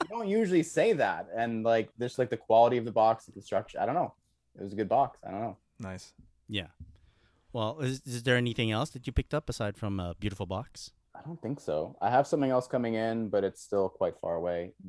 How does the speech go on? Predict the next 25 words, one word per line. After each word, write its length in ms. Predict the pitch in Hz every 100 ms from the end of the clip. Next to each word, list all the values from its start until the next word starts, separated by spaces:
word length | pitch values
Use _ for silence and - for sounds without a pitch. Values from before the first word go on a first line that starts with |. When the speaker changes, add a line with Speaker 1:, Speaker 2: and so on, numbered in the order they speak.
| -
Speaker 1:
How, 180 | - 135
you 140 | 143 160
guys 140 | 175
gonna 140 | 175 120
help 180 | 131 143
me 100 | 120
decide 320 | 104 107 110
if 80 | 117
I'm 80 |
gonna 100 | 104
buy 240 | 90 92 113
something? 340 | - 78 92 107
Can 100 | 110
we 100 | 117
do 180 | 120 95
that? 320 | 87 135 - _ -
New 160 | 123
Speaker 3:
Yeah, 160 | 139 90
we 40 | 98
Speaker 1:
shoes, 160 | 143
Speaker 3:
can 80 | 131
do 0 |
that. 20 |
Speaker 1:
question 480 | 117 113 - 156 156
mark? 320 | 156 220 262